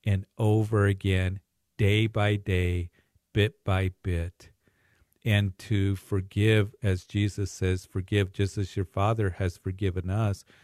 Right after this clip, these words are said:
We are to forgive others so that they don't still have power over you. And, and to do it over and over again and making that choice. Again, not diminishing the evil act that they did,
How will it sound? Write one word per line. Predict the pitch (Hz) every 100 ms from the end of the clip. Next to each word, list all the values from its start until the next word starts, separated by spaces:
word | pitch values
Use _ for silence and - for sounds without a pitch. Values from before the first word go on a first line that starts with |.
| _ _ -
We | 98 104
are | 113 113
to | - 95
forgive | 95 101 95
others | 101 101 92 -
so | 98
that | 98 101 113 - - _ _ -
they | 104 113
don't | 127 143
still | - 110
have | 104 104 -
power | 95 101 160 98
over | 92 92
you. | 87 85 85 98 _ _ _ -
And, | 101 101 104 -
and | 110 104 104 101
to | - 104
do | 107 110
it | 107 -
over | 110 110 110
and | 101
over | 110 110
again | 101 101
and | 95 95
making | 98 104
that | 95 95
choice. | - 123 104 113
Again, | 104 117
not | 98 107 -
diminishing | 127 110 147 - 92 92
the | 95 98
evil | 98 90
act | 95 117 113 95 -
that | 90
they | 92 85
did, | 87 82 98